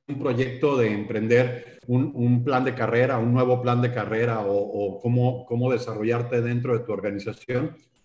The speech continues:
o cómo desarrollar un, un, una innovación dentro de tu propia área de responsabilidad. ¿Cómo puedes implementar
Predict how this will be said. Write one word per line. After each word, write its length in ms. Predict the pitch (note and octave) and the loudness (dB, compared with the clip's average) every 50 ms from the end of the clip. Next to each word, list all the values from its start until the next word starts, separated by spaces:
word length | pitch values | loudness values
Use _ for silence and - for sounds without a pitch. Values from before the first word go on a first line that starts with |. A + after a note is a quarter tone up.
| _ _ _ | _ _ _
o 300 | - C#3 D#3 F3+ F#3+ F#3 D3+ | 0 2 2 2 2 0 -2
cómo 260 | D#3+ D#3 D#3+ F#3 F#3+ | -2 0 2 2 0
desarrollar 500 | D#3+ - - C3 B2 A#2+ B2 C3+ C#3+ D3+ | 0 0 -2 -2 -2 0 0 0 0 0
un, 220 | D3+ D#3+ E3+ - - | 0 0 -2 -4 -6
un, 240 | B2+ C3+ C#3+ D3+ - | -6 -4 -4 -4 -4
una 180 | C3+ C#3+ D3+ D3 | -2 0 0 0
innovación 560 | D3 C#3 C3+ C3+ C3 - - D#3 D3+ E3 D#3 | 2 0 0 -2 -2 -2 -2 -2 0 0 0
dentro 320 | D3 C3+ C3+ - D3 C#3+ | -2 -4 -4 -4 -4 -4
de 60 | C3+ B2 | -4 -4
tu 180 | - B2 A#2+ B2 | -6 -12 -10 -6
propia 380 | B2 C3 B2+ - C#3 C3 B2+ | -6 -6 -4 -4 -2 -2 -2
área 180 | B2+ B2+ C3 B2+ | 0 0 0 2
de 140 | B2 B2 A#2+ | 2 2 2
responsabilidad. 840 | A#2+ A#2 A#2 - - A#2+ A#2 A#2+ B2 A#2 B2 B2+ C#3 D#3+ D#3 D#3 - | 2 -2 -4 -4 -6 -8 -4 -2 -2 -2 0 0 -2 -2 -6 -8 -8
¿Cómo 200 | B2+ B2+ C3 B2+ | -6 -6 -6 -4
puedes 280 | - C#3+ C#3 C3 - A#2+ | -2 -2 -2 -2 -4 -6
implementar 800 | A#2 A2 A#2 A2+ G#2+ G#2+ G#2 G#2 - C3 C3 C#3+ D3+ - - | -8 -6 -4 -4 -2 -2 -4 -4 -6 -6 -6 -6 -6 -10 -16